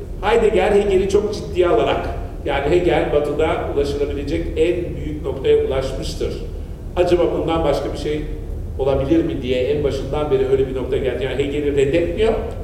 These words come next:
Tamam, Hegelcilik oldu. Tamam, bunu da yapalım ama şimdi başka bir şey, e, olabilir mi diye en başından itibaren başka türlü düşünülebilir miydi? Mesela düşünce mantık olarak ele alınmayabilir miydi?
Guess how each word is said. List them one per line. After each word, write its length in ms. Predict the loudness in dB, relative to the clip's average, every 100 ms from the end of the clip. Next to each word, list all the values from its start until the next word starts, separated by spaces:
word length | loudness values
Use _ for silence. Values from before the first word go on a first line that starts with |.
| -10 -10 -10 -4
Tamam, 240 | 0 2
Hegelcilik 600 | 2 2 2 2 -2 0 4
oldu. 500 | 4 4 2 2 -2 -6 -10 -10 -8 -2
Tamam, 280 | 0 0 0
bunu 160 | 2 4
da 80 |
yapalım 380 | 4 4 0 0 -2
ama 120 | -2 -2
şimdi 280 | -4 -4
başka 320 | 0 0 -2 -4
bir 60 |
şey, 240 | -2 -2 -2 -2 -2
e, 60 |
olabilir 480 | 0 2 2 4 2
mi 140 | 2 0 0
diye 340 | 0 0 -2 -6 -4 2
en 300 | 2 2 2
başından 500 | 0 0 0 0 0
itibaren 560 | -2 0 2 2 2
başka 340 | 0 0 0 2
türlü 280 | 0 0 -2
düşünülebilir 800 | -4 -4 0 0 2 0 0 -2
miydi? 500 | -4 0 0 0 -2 -6 -4
Mesela 480 | 0 2 2 2 -2
düşünce 680 | -4 -2 0 0 0 -4 -6 -8 -4
mantık 440 | 0 0 0 0 2
olarak 340 | 2 2 0
ele 140 | 2 0
alınmayabilir 640 | 0 -2 -2 -2 -2 -4
miydi? 340 | -4 -4 -6